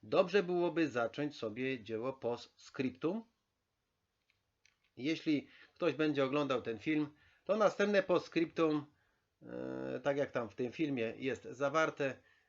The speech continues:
będzie czasem, mm, przed wakacjami. Jak to w tamtym filmie jest, proszę sobie zobaczyć. Takie dzieła postscriptum, e,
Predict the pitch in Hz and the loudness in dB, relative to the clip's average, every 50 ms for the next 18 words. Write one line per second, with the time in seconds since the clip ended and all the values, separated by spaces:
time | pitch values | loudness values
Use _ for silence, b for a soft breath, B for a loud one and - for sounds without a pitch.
0 | b b - 139 139 143 156 170 175 160 165 151 151 - 143 143 139 - 156 151 | b b -14 -12 -6 -2 -2 -2 0 0 -2 -2 2 4 2 2 2 0 -2 -2
1 | 151 151 147 - - 139 139 139 139 135 135 123 - - - 131 127 127 - - | -2 -2 -4 -8 -8 -6 -4 -4 -4 -6 -8 -10 -12 -8 -6 -6 -6 -6 -10 -18
2 | - 127 143 143 143 156 151 - - 135 107 92 - - - _ _ _ _ b | -4 -2 -2 0 2 0 -2 0 -2 -4 -4 -4 -8 -16 -20 _ _ _ _ b
3 | b b b b b b b b b b b b - 190 175 - - 160 143 - | b b b b b b b b b b b b -4 -4 -4 -4 -4 -4 0 0
4 | 143 131 - 143 123 - 151 139 131 120 120 131 151 165 151 156 - 143 131 113 | 0 0 0 -4 -4 -4 -4 -4 -2 0 2 2 2 2 2 0 -4 -6 -6 -4
5 | 127 104 113 110 101 117 120 151 160 165 165 156 - - 143 123 - - - - | -6 -6 -6 -6 -6 -4 -4 -4 0 0 0 0 0 -2 -6 -6 -6 -12 -16 -14
6 | _ - 147 139 - 143 139 135 127 117 135 127 123 120 - 156 - - - 151 | _ -4 -4 -2 0 0 0 0 0 -2 -4 -4 -4 -4 -4 -6 -6 -4 -4 -4
7 | 147 143 - - 139 135 127 117 b b b b b b b b b b - - | -4 -2 -2 -2 -2 -2 -2 -6 b b b b b b b b b b -16 -12
8 | - 120 120 120 120 - 62 62 - | -10 -8 -8 -6 -6 -6 -6 -6 -8